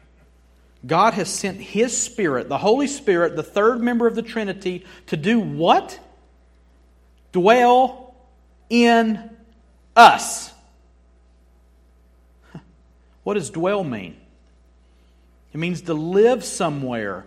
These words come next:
to take up residence somewhere. Whew. Did you hear that? Those in the Spirit are people whom God lives in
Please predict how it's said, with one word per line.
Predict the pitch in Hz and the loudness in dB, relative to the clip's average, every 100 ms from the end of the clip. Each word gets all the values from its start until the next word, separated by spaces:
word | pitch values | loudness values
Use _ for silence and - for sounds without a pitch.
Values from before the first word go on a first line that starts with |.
| - _ - | -20 _ -12
to | 180 | -12
take | - 202 208 202 | -8 -4 -4 -4
up | 214 202 196 - - _ | -2 -2 -6 -16 -20 _
residence | 156 190 240 233 202 196 143 170 147 113 - - - _ _ _ _ _ | -4 0 0 0 -2 -4 -4 -6 -6 -8 -12 -12 -16 _ _ _ _ _
somewhere. | - 170 143 139 123 104 69 - _ _ _ _ _ _ _ _ _ _ _ _ _ _ - | -12 -10 -10 -10 -12 -12 -12 -16 _ _ _ _ _ _ _ _ _ _ _ _ _ _ -20
Whew. | - 165 - _ _ | -18 -18 -18 _ _
Did | - | -12
you | |
hear | 156 196 | -6 -4
that? | 208 254 - - - - - | -4 -6 -10 -20 -20 -20 0
Those | 190 240 254 | 4 4 4
in | 247 | -2
the | 226 | -2
Spirit | - - 277 233 196 196 - - | -4 -6 -2 0 0 -4 -10 -2
are | 175 | -2
people | 175 240 247 240 226 | 0 -4 -4 -2 -2
whom | 208 214 196 | -2 -2 0
God | 208 214 214 185 | 4 8 8 6
lives | 196 220 220 165 170 | 0 2 2 -2 -4
in | 135 113 98 | -4 -6 -12